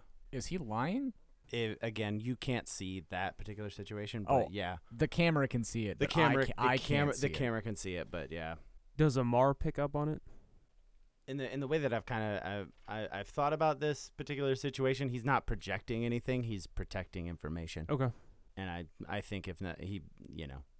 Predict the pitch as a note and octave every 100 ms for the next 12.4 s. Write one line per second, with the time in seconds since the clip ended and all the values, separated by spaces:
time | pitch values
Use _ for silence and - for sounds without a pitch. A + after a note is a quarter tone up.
0 | - _ - G2 - G2+ - A2+ G2 G#2+
1 | G#2 G2+ F#2+ F#2 F2+ - F2+ E2 D#2+ -
2 | E2+ D#2 E2 E2 - G2 E2 E2 - E2
3 | E2 E2 E2 - E2+ E2+ - - - -
4 | - C#3 C3+ - C3 C3+ A#2 C3+ A2+ A#2
5 | B2+ - C3+ G#2+ G#2+ F2 G#2 - C3+ -
6 | A#2+ A2+ - - A2 F#2 G#2 G2 G2+ G#2+
7 | F#2+ F#2 - G2+ G#2+ G2+ A2+ G#2 G#2 -
8 | - A#2+ D#3+ A3+ A3 A#2+ A2+ B2+ D3 C#3+
9 | C#3+ B2+ C3 D3 C#3 C#3+ D3+ - C#3+ D3
10 | D#3 A#2 G2 - - - _ _ - -
11 | - - G#2 - - G#2+ F2+ F2+ D#2+ -
12 | A#2 F#2 F2+ D#2